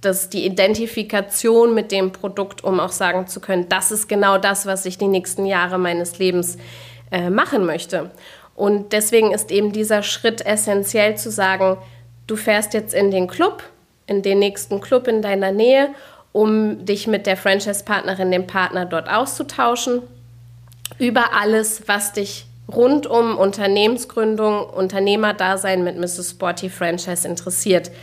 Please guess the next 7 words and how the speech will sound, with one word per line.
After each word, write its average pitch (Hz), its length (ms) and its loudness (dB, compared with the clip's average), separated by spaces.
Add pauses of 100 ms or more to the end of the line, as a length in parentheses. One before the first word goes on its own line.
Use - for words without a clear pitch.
(280)
Angefangen 202 600 0
bei 185 100 -2
der 175 120 -2
Existenzgründung, 214 1200 -2
über 214 240 0
die 190 180 -4
Zusammenarbeit, 208 1000 0